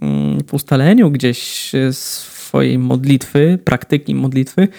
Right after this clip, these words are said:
jest w ogóle wybranie, w jaki sposób ja chcę się modlić. To znaczy, to nie jest też kwestia jakiegoś przypadku, ale mojej wewnętrznej decyzji, mojej dyspozycji, że chcę podjąć taką, a nie inną formę modlitwy.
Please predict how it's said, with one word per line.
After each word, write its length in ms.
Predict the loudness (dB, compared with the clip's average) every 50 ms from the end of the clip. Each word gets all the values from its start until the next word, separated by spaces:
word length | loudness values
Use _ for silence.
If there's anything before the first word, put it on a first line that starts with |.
| -20 -20 -20 -20 -20 -20 _ _ _ 0
jest 180 | 2 4 4 4
w 40 |
ogóle 300 | 2 2 2 2 2 2
wybranie, 440 | 2 2 2 4 4 4 4 2 2 -2 _ _ _ _ _ -6 -4
w 60 | -2
jaki 220 | -2 0 0 0
sposób 440 | -2 0 0 0 0 2 0 -2 -2
ja 60 | -4
chcę 220 | -8 -8 -10 -16 -10
się 160 | -6 -4 -2
modlić. 500 | 0 0 0 0 0 0 -2 -4 -4 -6 -16 -20 -20 -20 -20 -20 _ _
To 80 | -6
znaczy, 240 | -4 -2 -2 -2 -2
to 120 | -2 0
nie 160 | 0 0 2 2
jest 280 | 2 2 0 -2 -4
też 220 | -4 -4 -4 -4 -6 _ _ _ _
kwestia 380 | -12 -4 -2 -2 -2 0 0 0
jakiegoś 320 | 0 2 2 0 0 -2
przypadku, 720 | -2 _ -8 -4 -4 -2 0 0 -2 -2 -2 -2 -2 -2 0
ale 300 | 2 2 2 2 0 -2 -4 _ _ _ _ _ _ _ -2
mojej 360 | 0 2 2 4 4 4 4
wewnętrznej 580 | 4 4 4 4 4 2 2 2 0 0 2 2
decyzji, 520 | 2 2 2 2 2 2 2 2 0 -2
mojej 240 | 0 0 0 0 0
dyspozycji, 640 | 0 -2 -4 -2 0 2 2 4 2 2 0 -2 -4
że 120 | -4 -4
chcę 400 | -6 -8 -10 -18 -6 -2 -2 -2
podjąć 520 | 0 2 2 2 4 2 2 0 -2 -4 -4
taką, 380 | -4 -4 -2 0 0 0 0
a 140 | 0 0 0
nie 180 | 0 0 0 0
inną 280 | 0 0 2 2 2
formę 280 | 2 0 0 0 2 2
modlitwy. 580 | 2 2 0 0 -2 -4 -6 -6 -6 -6 -6